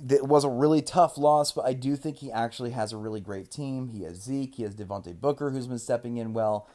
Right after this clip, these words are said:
Alex Collins, when Chris Car-, when Chris Carson's been out, has been stepping in. A J Brown, Tyler Lockett. Tyler Lockett's gonna be coming back with Russell Wilson after the bye week.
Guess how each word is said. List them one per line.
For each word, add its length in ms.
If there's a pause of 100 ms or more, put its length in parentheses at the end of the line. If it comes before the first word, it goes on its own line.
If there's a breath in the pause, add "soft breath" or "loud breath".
(120)
Alex 320
Collins, 480
when 260
Chris 260 (160)
Car-, 320 (240)
when 180
Chris 220
Carson's 320
been 160
out, 220
has 180
been 120
stepping 440
in. 340 (320 soft breath)
A 140
J 180
Brown, 400
Tyler 320
Lockett. 480
Tyler 220
Lockett's 400
gonna 120
be 60
coming 240
back 240
with 120
Russell 300
Wilson 400
after 240
the 100
bye 360
week. 320